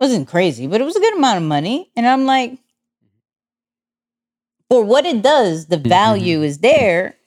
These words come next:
Speaker 1: Now I gotta see if it actually works the way that I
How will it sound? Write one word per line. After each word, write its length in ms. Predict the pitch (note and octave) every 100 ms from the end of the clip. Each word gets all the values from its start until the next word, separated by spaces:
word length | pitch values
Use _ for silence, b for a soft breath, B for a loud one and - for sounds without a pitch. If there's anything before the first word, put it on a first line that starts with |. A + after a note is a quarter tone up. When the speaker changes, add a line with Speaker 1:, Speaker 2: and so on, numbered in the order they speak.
| _
Speaker 1:
Now 280 | F3+ F#3 G#3+
I 80 | G3+
gotta 180 | F#3 E3+
see 220 | - G#3
if 140 | F3+
it 80 | F3+
actually 420 | F3+ F#3 - F#3
works 760 | C3+ E3+ B3 G4 - - - - _
the 140 | E3+
way 260 | D#3 E3+ F#3+
that 180 | F#3 F3
I 220 | D#3+ D3+